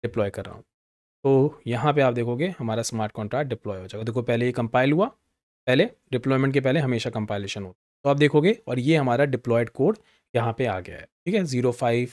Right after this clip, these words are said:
एफ़ पी। और ये कोड क्यों आ रहा है? ये कोड इसलिए आ रहा है क्योंकि मैंने इसके लिए इंस्ट्रक्शंस लिखे हैं अपने, अ, यहाँ पे, क्या नाम है, deploy dot J S में, अगर आपको दिखाऊँ तो, वरना ये नहीं आता। यहाँ पे आप देख रहे हो ना, मैंने कंसोल कराया है, इसीलिए ये कंसोल हो रहा है, otherwise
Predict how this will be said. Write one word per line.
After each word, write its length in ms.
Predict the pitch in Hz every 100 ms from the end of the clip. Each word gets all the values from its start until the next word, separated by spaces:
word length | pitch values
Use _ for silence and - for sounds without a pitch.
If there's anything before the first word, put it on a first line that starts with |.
| - _ 123
एफ़ 160 | 110 -
पी। 180 | 196 233 _ _ -
और 80 | 139
ये 80 |
कोड 240 | 147 160 160
क्यों 200 | 170 180
आ 100 | 127
रहा 100 | 101
है? 60 | - 117
ये 120 | 131
कोड 200 | 156 151
इसलिए 260 | 156 185
आ 80 | 165
रहा 80 | 120
है 60 | 135
क्योंकि 200 | 135 147
मैंने 200 | 143 151
इसके 200 | - 147
लिए 300 | 160 226 233 -
इंस्ट्रक्शंस 520 | 143 - 156 - 175
लिखे 260 | 135 131 170
हैं 120 | 147
अपने, 360 | 113 123 123 131 _ - _ _ -
अ, 240 | 113 117
यहाँ 280 | 113 117 135
पे, 140 | - - _ _
क्या 120 | - 117
नाम 200 | 113 113
है, 120 | 110
deploy 320 | 117 127 123
dot 480 | 127 123 - - 120
J 20 |
S 220 | 127 -
में, 80 | 98
अगर 180 | 110 113
आपको 160 | 110
दिखाऊँ 300 | 104 - 87
तो, 100 | - - _ _ _ _ _ _ _ _ -
वरना 160 | 120 127
ये 160 | 127
नहीं 180 | 127 131
आता। 220 | 104 - - _ 113
यहाँ 120 | 113
पे 80 | 123
आप 60 |
देख 180 | 120 131
रहे 60 | 156
हो 40 |
ना, 60 | 170
मैंने 180 | 147
कंसोल 400 | 147 123 - 131
कराया 360 | 131 113 117 165
है, 160 | 156 196
इसीलिए 400 | 120 - 127 135
ये 60 |
कंसोल 380 | 135 113 123 120
हो 140 | 110
रहा 120 | 107 87
है, 80 |
otherwise 480 | 110 123 117 202 -